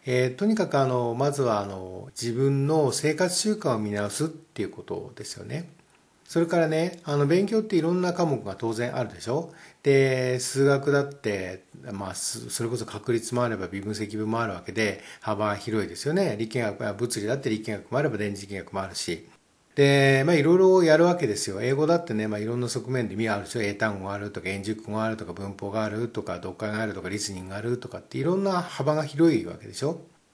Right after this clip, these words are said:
だから、えー、当然そうすると、それに対応してくると、教材っていうのがすごく増えてくるんですよ。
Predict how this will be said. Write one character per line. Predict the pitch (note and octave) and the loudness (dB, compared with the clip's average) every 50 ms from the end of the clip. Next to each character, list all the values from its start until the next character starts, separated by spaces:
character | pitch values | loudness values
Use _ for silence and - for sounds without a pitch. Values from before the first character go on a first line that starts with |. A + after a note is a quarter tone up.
| _ _ _ _ - | _ _ _ _ -2
だ | D3+ C#3+ | 0 4
か | C#3 C3 | 6 6
ら、 | C3+ C#3 C#3 C3 A#2+ G#2+ G#2 - - - - - - | 8 8 8 8 6 4 0 -4 -10 -18 -20 -8 -2
え | C#3 C3 C3 C3+ C3+ | 0 2 2 4 2
ー、 | C3+ | 4
当 | - F#3+ G3+ G#3 | 4 4 6 6
然 | G#3+ G#3 G#3 | 6 6 6
そ | G#3 G3+ F#3+ | 6 4 4
う | E3+ | 4
す | F3+ | 2
る | F#3+ F#3 F3 | 0 0 2
と、 | F3+ G3+ F3+ E3+ | 4 4 4 6
そ | - E3 | 4 4
れ | E3 E3 | 2 2
に | D#3+ E3 | 4 4
対 | E3+ E3+ E3 | 4 4 6
応 | E3 E3 D#3+ | 6 6 4
し | - - | 2 0
て | E3 | -2
く | C#3+ - C#3 | -2 0 0
る | B2+ B2+ | 0 2
と、 | - B2+ A#2+ A2+ G#2+ G#2 | 2 2 4 4 2 0
教 | - - E3 E3+ F3 E3+ | 0 2 2 4 4 4
材 | F3+ F3 F3 | 4 4 2
っ | F3 | 2
て | F3 - F3+ | 2 2 2
い | E3+ | 2
う | |
の | D3+ A#2+ | 2 0
が | G2+ - | -2 0
す | - D3+ | 0 0
ご | D#3+ C#3+ | 0 0
く | - - | 2 4
増 | G#3 | 4
え | G#3+ | 4
て | G#3+ - | 4 2
く | - - | -2 -6
る | G2 F#2+ | -6 -8
ん | F2+ | -8
で | F2 | -8
す | - - | -6 -4
よ。 | G2 F#2 F2 | -4 -4 -4